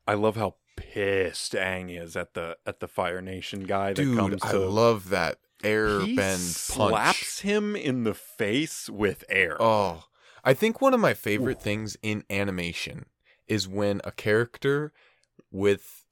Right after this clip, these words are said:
Speaker 2: neatly pulled back hair,
Speaker 1: Hmm.
Speaker 2: like, something happens to them and then strands come out
Speaker 1: Yeah.
Speaker 2: of their pulled back hair.
Speaker 1: Mm-hmm.
Speaker 2: I don't know. When
Speaker 1: It's
Speaker 2: it's
Speaker 1: an
Speaker 2: done
Speaker 1: effective way
Speaker 2: well,
Speaker 1: to
Speaker 2: it's so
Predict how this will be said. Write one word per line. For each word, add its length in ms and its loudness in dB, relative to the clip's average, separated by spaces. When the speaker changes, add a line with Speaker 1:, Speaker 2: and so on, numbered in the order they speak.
Speaker 2:
neatly 1040 -8
pulled 280 -2
back 300 -2
hair, 520 -4
Speaker 1:
Hmm. 140 -12
Speaker 2:
like, 260 0
something 300 -2
happens 440 -4
to 120 -6
them 440 -4
and 200 -6
then 140 -8
strands 800 -4
come 280 -8
out 200 0
Speaker 1:
Yeah. 120 -6
Speaker 2:
of 60 -10
their 420 -2
pulled 300 -2
back 260 -4
hair. 340 -10
Speaker 1:
Mm-hmm. 360 -6
Speaker 2:
I 140 4
don't 160 2
know. 300 0
When 180 0
Speaker 1:
It's 100 0
Speaker 2:
it's 80 -2
Speaker 1:
an 40 -6
Speaker 2:
done 140 4
Speaker 1:
effective 140 -2
way 100 4
Speaker 2:
well, 220 4
Speaker 1:
to 60 0
Speaker 2:
it's 160 -2
so 520 2